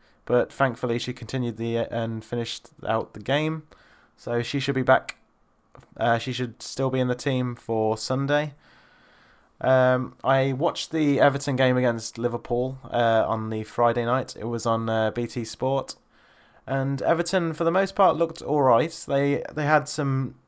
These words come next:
uh, similar to Birmingham in s-, certain ways. They've got a lot of players they're bedding in at the moment, trying to bring in. Obviously, the big blow for Everton going into the season was the, uh, departure of Michelle Hinnigan, the captain.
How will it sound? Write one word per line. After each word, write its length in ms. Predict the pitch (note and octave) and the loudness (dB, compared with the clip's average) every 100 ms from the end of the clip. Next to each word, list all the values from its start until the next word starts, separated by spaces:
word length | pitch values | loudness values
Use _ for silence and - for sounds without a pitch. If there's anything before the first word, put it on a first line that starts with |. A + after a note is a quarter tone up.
| - | -6
uh, 480 | C3 C3 B2+ B2 - | 0 2 2 2 0
similar 280 | A3 G3+ F#3 | 0 2 2
to 260 | E3+ D3 | 4 4
Birmingham 460 | C#3 C3+ B2 A#2 A2 | 4 4 4 2 -2
in 140 | G#2+ | -6
s-, 260 | G#2 - - | -8 -14 -16
certain 540 | - - B2 A#2 G#2 A#2 | -12 -2 0 2 0 0
ways. 340 | B2 B2 A#2 | 0 0 0
They've 160 | A#2 - | -2 2
got 140 | A2 | 4
a 20 | |
lot 120 | B2 | 4
of 40 | G#2+ | 4
players 300 | B2+ A#2 - | 4 2 2
they're 100 | A2+ | 2
bedding 240 | A#2+ A#2 | 2 2
in 140 | A#2 A#2+ | 0 -2
at 80 | |
the 80 | G#2 | 0
moment, 400 | A#2 A#2 A#2+ - | 0 -2 -4 -6
trying 160 | - A#2 | -4 -4
to 40 | |
bring 240 | A2 A#2 A#2 | -4 -4 -4
in. 220 | A#2+ A2+ _ _ _ _ _ _ - - - - - | -6 -8 _ _ _ _ _ _ -20 -20 -20 0 4
Obviously, 280 | C#3+ C#3+ D3+ | 4 2 0
the 80 | |
big 220 | C3+ D3 C3 | 2 0 4
blow 240 | C#3 C3+ | 6 6
for 340 | C3 B2+ A#2+ | 4 4 6
Everton 360 | A#2 A#2 - A#2 | 6 4 -2 2
going 220 | A#2+ A#2 | 2 2
into 180 | A2 A#2+ | 0 -6
the 100 | G#2+ | -6
season 440 | - B2 A#2 A#2 | -4 -4 -2 -2
was 200 | A#2 G#2+ | -2 -4
the, 320 | - G#2 G#2 G2+ | -4 -2 0 2
uh, 360 | G2+ G2 G2 G2 _ _ _ _ _ _ _ _ | 4 4 2 -4 _ _ _ _ _ _ _ _
departure 560 | A2+ C3+ C3 A#2+ C3 A#2 | 2 8 10 8 4 0
of 100 | G#2+ | 0
Michelle 400 | A#2 - C3 A#2 | -4 2 6 6
Hinnigan, 440 | B2 B2+ C3 B2+ B2+ - | 2 0 0 -2 -4 -12
the 100 | - | -4
captain. 540 | - C3+ - C#3 C3+ | 2 2 2 -2 -2